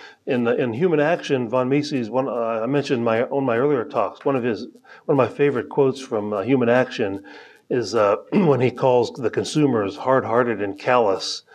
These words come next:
who do not care a whim, uh, not care a whit for the, the, uh, the businesses that they do business with, that they, uh, where they buy things from,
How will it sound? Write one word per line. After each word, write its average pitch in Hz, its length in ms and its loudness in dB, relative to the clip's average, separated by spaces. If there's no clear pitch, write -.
who - 120 -6
do 107 140 -2
not 123 240 2
care 123 240 2
a 101 80 4
whim, 117 480 0
uh, 117 360 -6
not 120 260 -2
care 127 180 2
a 101 80 2
whit 123 340 0
for 113 300 -2
the, 98 180 0
the, 107 240 -2
uh, 98 200 0
the 110 80 -8
businesses 120 580 0
that 107 100 -4
they 110 120 -2
do 113 160 -2
business 127 380 0
with, - 240 -6
that 123 120 -2
they, 104 80 -2
uh, 113 760 -6
where 123 360 -6
they 113 120 -4
buy 117 220 2
things 110 240 -2
from, 104 320 -2